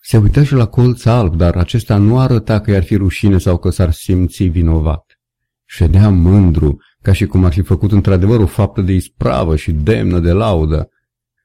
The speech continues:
Nu-și putea închipui că ar fi săvârșit vreun păcat. Buzele stăpânului se strânseră când văzu isprava nelegiuită. Apoi îi vorbi cu asprime vinovatului fără voie și în glasul lui nu era decât mânia de zeu.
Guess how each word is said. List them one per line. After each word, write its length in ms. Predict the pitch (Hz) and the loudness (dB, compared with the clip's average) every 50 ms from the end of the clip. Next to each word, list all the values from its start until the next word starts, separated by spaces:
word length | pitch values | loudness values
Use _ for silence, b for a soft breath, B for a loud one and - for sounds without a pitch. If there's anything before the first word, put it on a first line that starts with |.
| _ _ _ | _ _ _
Nu-și 340 | _ 113 135 160 151 - - | _ 2 2 2 2 0 -2
putea 260 | - 107 80 - 98 | -4 -4 0 0 2
închipui 440 | 98 95 - - 95 71 - 98 101 | 0 0 0 0 -2 0 2 0 2
că 100 | 95 101 | 2 2
ar 100 | 95 90 | 0 0
fi 120 | - - 85 | 0 -2 -4
săvârșit 640 | - - 101 90 78 87 76 73 - - - 82 | -2 0 -2 0 0 0 -2 -2 -2 -4 -4 -4
vreun 240 | 78 76 82 82 78 | -2 -2 0 0 0
păcat. 460 | 73 - 78 73 - - 78 71 - _ _ _ _ _ _ _ _ _ _ _ _ _ _ _ _ _ _ _ _ _ - | 0 -2 -4 -6 -4 -6 -8 -8 -8 _ _ _ _ _ _ _ _ _ _ _ _ _ _ _ _ _ _ _ _ _ -4
Buzele 360 | 85 87 127 135 143 151 131 | 0 2 2 4 4 2 2
stăpânului 500 | 110 - - - - 127 139 139 127 117 | 2 0 -2 -2 2 4 4 4 4 2
se 140 | - - 101 | 2 0 -2
strânseră 640 | 92 - _ - 113 131 131 120 101 - 110 92 | -2 -2 _ 0 2 4 4 2 2 2 0 0
când 200 | 90 - 98 87 | 0 2 2 2
văzu 220 | 82 87 85 85 101 | 2 2 2 2 4
isprava 500 | 104 92 - - _ - 90 87 87 87 | 2 2 0 -2 _ 0 2 2 2 2
nelegiuită. 760 | 85 85 85 85 82 71 87 80 76 73 - - - - - _ _ _ _ _ _ _ _ _ _ _ _ | 2 2 2 2 0 0 0 -2 -2 -2 -4 -8 -10 -10 -12 _ _ _ _ _ _ _ _ _ _ _ _
Apoi 280 | - 85 - 123 135 | -8 -2 0 2 4
îi 80 | 131 117 | 4 4
vorbi 320 | 95 95 90 80 80 117 | 4 2 2 2 2 0
cu 100 | 110 - | 0 2
asprime 480 | 104 95 - - - - 104 101 92 87 | 0 0 0 0 0 2 2 4 4 2
vinovatului 600 | 78 85 82 80 78 98 110 104 - 101 95 87 | 2 2 2 2 2 0 -2 0 0 -2 -2 0
fără 220 | - 90 85 87 | 0 0 0 0
voie 420 | 85 80 82 82 80 76 76 76 71 B B B B | 0 0 0 0 2 2 2 0 -2 B B B B
și 120 | - - | -2 0
în 140 | 101 85 80 | 2 2 4
glasul 400 | 82 95 98 98 - - 95 85 | 4 4 2 2 2 0 0 2
lui 160 | 87 95 98 | 2 2 2
nu 180 | 90 90 92 95 | 4 4 4 4
era 140 | 92 95 | 4 2
decât 240 | 90 85 87 - 98 | 2 0 0 0 2
mânia 540 | 82 87 85 85 85 80 82 90 95 92 87 | 2 4 4 4 4 4 4 4 4 2 2
de 160 | 85 85 82 | 2 2 0
zeu. 460 | 78 76 76 82 73 71 69 - - | 0 0 0 0 0 0 -2 -6 -10